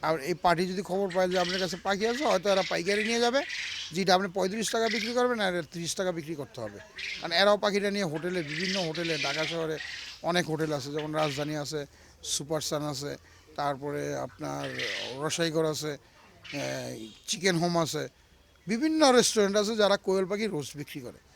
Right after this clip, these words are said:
আর এখন তো ঢাকা শহর বলতে সিলেট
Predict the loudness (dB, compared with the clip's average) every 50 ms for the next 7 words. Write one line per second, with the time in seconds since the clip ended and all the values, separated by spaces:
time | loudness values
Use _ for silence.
0 | -20 -20 -20 -20 -20 -20 -20 -20 -20 -6 0 2 4 4 4 4 4 0 0 2
1 | 2 4 4 4 4 4 2 2 2 2 2 0 0 0 0 2 2 0 0 -4
2 | -14 -20 -20 -20 -20 -20 -16 -8 -4 -4 -4 -2 -2 -2 -2 -2 -2 -2 -2 -2
3 | -2